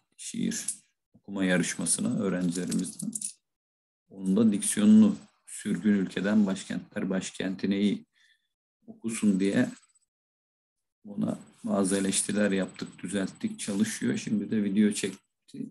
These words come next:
Herhalde hocam hangi yeri gönderelim diyecek. Evet arkadaşlar, yani biz seviyoruz hitabet, diksiyon, şiir,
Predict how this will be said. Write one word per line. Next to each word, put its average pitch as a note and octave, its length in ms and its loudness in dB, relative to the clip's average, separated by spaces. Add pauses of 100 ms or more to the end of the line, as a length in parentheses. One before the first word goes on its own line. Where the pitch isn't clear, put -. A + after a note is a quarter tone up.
Herhalde G2+ 380 0
hocam G#2+ 460 2
hangi G#2 600 2 (440)
yeri G2+ 240 4
gönderelim F2 520 4
diyecek. - 240 -10 (1120)
Evet F3 560 6
arkadaşlar, D3+ 560 4
yani B2 280 -4
biz B2 140 -4
seviyoruz B2+ 680 4
hitabet, G#2+ 680 -2 (340)
diksiyon, - 720 -4 (1600)
şiir, - 680 -2